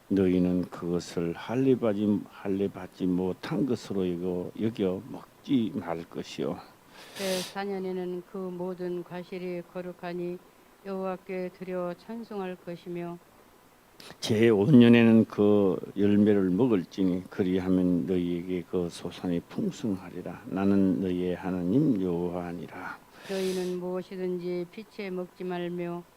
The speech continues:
Speaker 2: 복수를 하지 말며 술수를 행치 말며
Speaker 1: 머리카락을 둥글게 깎지 말며 수염, 수염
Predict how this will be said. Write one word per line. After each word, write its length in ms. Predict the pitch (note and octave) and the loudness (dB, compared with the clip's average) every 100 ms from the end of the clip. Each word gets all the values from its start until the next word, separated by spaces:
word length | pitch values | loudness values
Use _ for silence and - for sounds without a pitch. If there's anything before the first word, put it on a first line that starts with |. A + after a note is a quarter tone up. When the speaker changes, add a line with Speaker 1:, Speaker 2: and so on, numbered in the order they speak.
| - | -18
Speaker 2:
복수를 480 | F#3 - G#3 F#3+ F#3 | -18 -12 -8 -6 -6
하지 220 | F#3+ F#3+ | -8 -8
말며 640 | F#3 F#3 F#3 F#3 F3+ F3+ F3 - | -6 -4 -6 -6 -8 -8 -12 -18
술수를 480 | - A#3 - A#3 G3+ | -16 -16 -10 -8 -6
행치 300 | F#3+ G#3+ - | -8 -12 -12
말며 580 | F#3+ F3+ F3+ F3 F3 F3 - - - _ _ _ - _ - _ _ _ _ - | -10 -8 -8 -8 -10 -12 -16 -20 -20 _ _ _ -20 _ -20 _ _ _ _ -4
Speaker 1:
머리카락을 680 | F#2 F#2+ F#2 - F#2+ F#2 F2 | 2 4 2 0 -2 0 -2
둥글게 800 | - G2 F#2 F#2 F2 F#2 E2+ F2 - - - | -4 -4 -2 -2 0 0 0 -4 -10 -16 -18
깎지 360 | - - - F#2+ | -18 -16 -4 -2
말며 760 | F2 E2+ F#2+ F#2+ F#2+ F2+ F2 - | -2 -4 0 2 2 0 -4 -14
수염, 840 | - - G#2 G2+ F#2+ F#2 E2 D2 - - - - | -20 -4 4 6 6 4 0 -4 -16 -20 -20 -20
수염 640 | - - A#2 G#2+ G2 E2 | -20 0 4 6 4 2